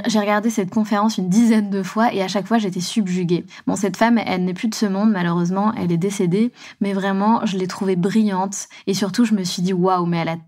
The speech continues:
tellement raison. » Elle propose une vraie solution pour aider les gens à réaliser leurs rêves. Une solution hyper rapide, basée sur l'entraide.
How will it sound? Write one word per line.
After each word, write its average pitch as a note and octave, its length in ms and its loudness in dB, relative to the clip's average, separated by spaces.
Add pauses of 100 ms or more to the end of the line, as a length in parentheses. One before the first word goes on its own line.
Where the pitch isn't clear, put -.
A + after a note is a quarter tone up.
tellement G3+ 480 2
raison. » G3 540 0 (280)
Elle G#3 160 2
propose G#3+ 340 2
une F#3+ 160 0
vraie F3+ 360 2
solution G3+ 760 -4
pour F#3 160 -2
aider F#3+ 200 2
les F#3 180 0
gens G3 360 0
à F#3+ 100 -2
réaliser G#3 460 0
leurs F3+ 160 0
rêves. F3+ 320 0 (300)
Une G3 100 0
solution G3+ 480 -2 (100)
hyper A#3 300 4
rapide, G3 480 -2
basée F#3 300 0
sur F3+ 240 -4
l'entraide. F3+ 580 0